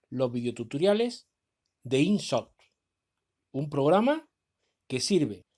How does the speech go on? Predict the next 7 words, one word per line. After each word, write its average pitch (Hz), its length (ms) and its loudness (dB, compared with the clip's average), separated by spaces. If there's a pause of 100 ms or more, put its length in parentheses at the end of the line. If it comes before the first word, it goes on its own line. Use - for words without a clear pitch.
(220)
para 127 180 0
editar 123 500 2 (360)
vídeos, 135 560 -2 (400)
fotos 247 640 2 (240)
y - 80 -8
hacer 220 320 0
collage. 120 400 -2